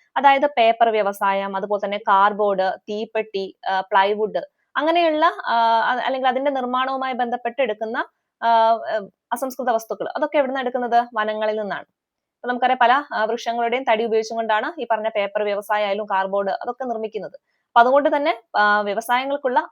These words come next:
അസംസ്കൃത വസ്തുക്കളൊക്കെ എടുക്കുന്നത് വനങ്ങളിൽ നിന്നായതുകൊണ്ട് തന്നെ അത് നമ്മളെ സംബന്ധിച്ചിടത്തോളം ഒരു ഡയറക്റ്റ് ആയിട്ടുള്ള ഒരു നേട്ടമാണ്.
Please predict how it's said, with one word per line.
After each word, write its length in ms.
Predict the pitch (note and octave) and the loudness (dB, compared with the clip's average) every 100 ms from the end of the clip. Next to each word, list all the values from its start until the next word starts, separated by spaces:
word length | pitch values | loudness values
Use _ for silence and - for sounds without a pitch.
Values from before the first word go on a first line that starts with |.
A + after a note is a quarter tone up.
| - | -8
അസംസ്കൃത 460 | - A#3 - C4 | -6 -10 -4 -2
വസ്തുക്കളൊക്കെ 580 | C4 A#3+ - B3 A#3 C4+ | 0 0 -2 -2 -2 -2
എടുക്കുന്നത് 400 | A3+ A3 A#3 C4 | -4 -4 -4 -4
വനങ്ങളിൽ 380 | A#3 G#3+ A3 A#3+ | -4 -4 -2 -2
നിന്നായതുകൊണ്ട് 480 | A#3 G#3+ G#3+ A3 G#3+ | -2 -4 -4 -6 -6
തന്നെ 180 | A3+ D4 | -8 -8
അത് 100 | G#3+ | -8
നമ്മളെ 280 | A3 G#3 G#3 | -6 -8 -8
സംബന്ധിച്ചിടത്തോളം 640 | A3 G#3+ G#3+ A3+ A3 A3+ | -8 -10 -8 -8 -6 -4
ഒരു 80 | G#3+ | -4
ഡയറക്റ്റ് 440 | G#3+ G3 G3 - G#3+ | -2 -2 -4 -4 -4
ആയിട്ടുള്ള 300 | G#3 G3+ G#3 | -2 -4 -4
ഒരു 200 | D4 A4+ | -4 -6
നേട്ടമാണ്. 500 | F#3 F#3 F#3+ F3+ - | -6 -6 -4 -4 -6